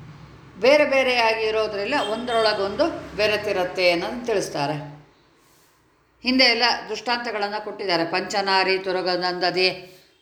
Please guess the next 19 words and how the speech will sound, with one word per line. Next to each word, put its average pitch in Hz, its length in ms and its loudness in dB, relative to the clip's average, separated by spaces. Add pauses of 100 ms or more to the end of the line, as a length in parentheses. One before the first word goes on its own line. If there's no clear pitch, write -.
ನವನಾರಿ 196 580 4
ಕುಂಜರ 185 400 -2
ಇತ್ಯಾದಿ 180 520 0
ಎಲ್ಲ. 151 220 0 (720)
ಹಾಗೆ 254 480 4
ಪರಮಾತ್ಮ 226 800 -2 (1500)
ಇಂದಿರೇಶನ 254 800 4
ರೂಪಗಳು, 214 600 0
ಗುಣ, 196 200 -2 (160)
ಕ್ರಿಯಾ 214 380 2
ವಿಶೇಷಗಳೆಲ್ಲ 202 920 0
ಕೂಡ 220 220 -2 (480)
ಒಂದರೊಳಗೊಂದೊಂದು 233 1200 2
ಬೆರೆದಿಹ, 196 480 -2 (520)
ಅನಂತಾನಂತ 254 840 2
ರೂಪಗಳು, 220 540 -2
ಅನಂತಾನಂತ 208 800 -2 (480)
ಕ್ರಿಯೆಗಳು 202 580 4
ಅಂತ. 151 160 -6